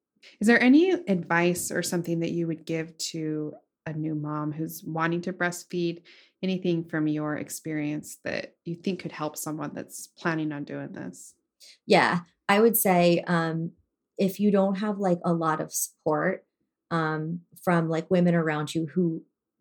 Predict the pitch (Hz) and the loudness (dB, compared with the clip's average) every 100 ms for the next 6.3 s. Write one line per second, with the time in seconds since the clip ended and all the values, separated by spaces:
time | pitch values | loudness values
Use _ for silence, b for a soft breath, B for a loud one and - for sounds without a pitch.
0 | - 185 175 170 - 165 170 165 160 - | -4 0 0 -2 -6 -4 0 0 -2 -2
1 | 160 160 170 170 165 170 175 156 160 156 | 0 2 2 2 2 0 -2 0 -4 -4
2 | - 175 165 160 160 165 175 - 170 165 | 2 6 6 6 4 2 0 0 -2 0
3 | 170 - 180 180 - b b b b 175 | -2 0 0 0 -6 b b b b 0
4 | 165 165 - 170 160 - 160 165 175 190 | 0 2 2 2 0 -2 -6 -6 -2 0
5 | 185 208 - - - _ - 170 185 170 | 0 -2 -6 -8 -14 _ -8 2 4 6
6 | 165 170 | 4 2